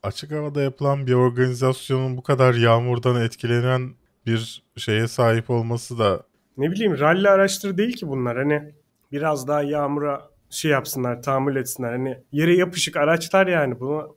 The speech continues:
Speaker 2: yani
Speaker 1: tamam da
Speaker 2: böyle bir
Speaker 1: en-
Speaker 2: yağışta yapılmayacağı belli yani. <laughs>
Speaker 1: Ya şimdi orada, e, yaşadığımız sorunun en büyük kaynağı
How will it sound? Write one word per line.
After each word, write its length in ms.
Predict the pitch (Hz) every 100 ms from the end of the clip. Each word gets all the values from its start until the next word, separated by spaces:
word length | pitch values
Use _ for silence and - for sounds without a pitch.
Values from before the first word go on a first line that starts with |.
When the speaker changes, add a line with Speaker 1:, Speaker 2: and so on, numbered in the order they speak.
| - 123
Speaker 2:
yani 100 | -
Speaker 1:
tamam 300 | 120 156 151
da 60 |
Speaker 2:
böyle 220 | 175 190
bir 80 | 175
Speaker 1:
en- 40 | 170
Speaker 2:
yağışta 400 | 180 185 - 175
yapılmayacağı 760 | 170 170 202 180 147 180 196 - _ _
belli 380 | 143 170 202 233
yani. 240 | 196 147 123
<laughs> 100 | 165 - - -
Speaker 1:
Ya 120 | 104
şimdi 320 | - 151 165
orada, 560 | 156 131 156 160 160 143 - 107
e, 40 | 107 - _ _ _ _ -
yaşadığımız 680 | 107 110 135 135 165 165
sorunun 640 | - - - 127 135 143 151
en 200 | 139 143
büyük 300 | 127 110 _
kaynağı 560 | 127 110 104 113 165